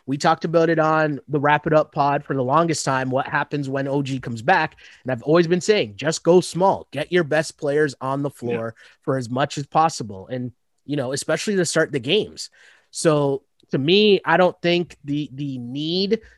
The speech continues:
Speaker 1: to go out there and, you know, give up assets to get a big guy, like, who's really available that's gonna put you over the top, so to speak, right? Like, trading Norm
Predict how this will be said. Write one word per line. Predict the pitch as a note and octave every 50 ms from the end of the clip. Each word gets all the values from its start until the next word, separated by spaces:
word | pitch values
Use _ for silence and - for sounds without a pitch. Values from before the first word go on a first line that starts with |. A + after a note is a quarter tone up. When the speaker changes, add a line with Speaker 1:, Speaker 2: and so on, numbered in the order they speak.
| _
Speaker 1:
to | - F#3
go | D3+ F#3+ F#3 F#3
out | F#3+ F#3 F3
there | F3+ F#3+ G3 G#3 G#3 G3 - -
and, | D#3+ D#3 D#3 D3 C#3 _
you | _ C#3+ D3
know, | C#3 B2 A2 G#2+ G#2
give | G#2+ - - D#3 D#3 C3+ B2+
up | C#3+ D3 D#3 - _ _ _ _ _ _ B2
assets | C#3 - - - D#3+ F3 F#3 - - -
to | - -
get | C3 A2 G2+ C3+ C3 C#3 C#3+ _ _ _ _ _ _ _ _ _ _ _ _ _ _ _ _ _ _ _ _ _
a | C3
big | A2+ G2 - C3+ D3 D3
guy, | D3 D#3+ D#3+ F3+ F#3+ G3 G3 _ _ _ _ _ _ _ _ _ _ _
like, | - C#3+ C3+ -
who's | - F3+ F#3+ G#3 G#3+ E3+ D#3+
really | F3+ G3 G3 G3 F#3
available | F#3 D#3 D#3+ F3 G3+ G3 E3 C3 A#2 B2+ B2+ A#2+
that's | B2 C3 C3 B2 -
gonna | _ D3 D3 D3 D3+ D3 C#3+ C#3+ C3+
put | - _ - F3 D#3 - -
you | D#3+ D3 D3
over | D3+ C#3 D3 C#3+
the | C3 C3
top, | B2+ - D3+ C#3 C3+ - -
so | - - B2
to | A#2 A#2
speak, | - - - - G#2 F2 C#2+ _ _
right? | A2 G#2 A#2+ C#3+
Like, | - B2+ A2+ _ _ - - _
trading | _ - - F3 F#3 F#3+ F#3 F3+ F3 C#3+ B2+
Norm | C3+ D#3 F3 D#3+ D3 C3+ C3 C3+